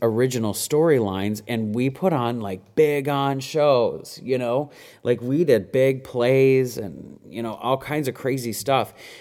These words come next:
So one of the themes we did for recital was called The Copper Princess, and it's about a girl who gets caught up in voodoo.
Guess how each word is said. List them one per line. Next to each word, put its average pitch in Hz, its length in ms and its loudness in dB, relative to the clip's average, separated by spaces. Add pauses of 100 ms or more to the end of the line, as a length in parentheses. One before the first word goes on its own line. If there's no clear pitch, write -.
So 139 240 4
one 131 240 4
of 165 100 -2
the 127 80 0
themes 180 380 0
we 120 180 0
did 101 300 0
for 120 200 2
recital 107 460 2
was 104 260 0
called 151 300 0
The 113 80 0
Copper 101 340 -2
Princess, 101 600 -2 (400)
and 113 320 2
it's 113 160 -2
about 120 260 2
a 107 40 0
girl 131 300 6
who 123 120 -4
gets 110 240 -2
caught 107 300 0
up 110 180 0
in 98 160 -4
voodoo. 104 520 0